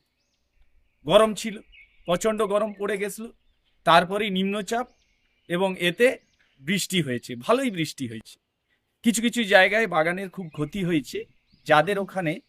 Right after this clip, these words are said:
শিলাবৃষ্টি হয়েছে। আহ, এটা খুবই দুঃখজনক।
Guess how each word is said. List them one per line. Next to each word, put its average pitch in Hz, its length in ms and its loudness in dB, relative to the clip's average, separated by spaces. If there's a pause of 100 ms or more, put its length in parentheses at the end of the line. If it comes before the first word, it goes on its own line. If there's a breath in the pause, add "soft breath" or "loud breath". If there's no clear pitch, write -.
(160)
শিলাবৃষ্টি 185 680 6
হয়েছে। 110 360 -14 (760)
আহ, 131 240 2
এটা 175 240 4
খুবই 190 380 -6
দুঃখজনক। 175 680 2